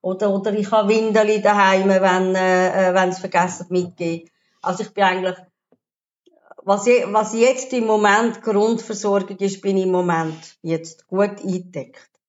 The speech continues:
Also einfach, was ich mir jetzt noch wünsche, <laughs> ist, dass Geld bis Ende Monat langt. ja, ich habe jetzt eigentlich noch zwanzig Franken zur Verfügung.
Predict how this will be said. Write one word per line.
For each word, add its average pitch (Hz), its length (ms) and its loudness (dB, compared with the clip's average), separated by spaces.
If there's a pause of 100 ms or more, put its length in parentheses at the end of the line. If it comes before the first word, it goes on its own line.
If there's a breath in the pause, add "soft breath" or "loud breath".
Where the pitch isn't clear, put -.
(240)
Also 190 240 -2
einfach, 233 560 0
was 226 200 -2
ich 233 120 -6
mir 226 220 0
jetzt 214 260 0
noch 214 120 -2
wünsche, 214 340 0
<laughs> 427 140 -2
ist, - 260 -10 (240 soft breath)
dass - 220 -6
Geld 247 360 0
bis - 160 -6
Ende 214 420 2
Monat 196 380 2
langt. 151 440 -2 (480)
ja, 151 280 -2
ich 180 120 -2
habe 185 100 2
jetzt 180 120 0
eigentlich 180 280 0
noch 180 140 -2
zwanzig 175 460 -2
Franken 175 440 0
zur 190 120 -4
Verfügung. 196 560 -2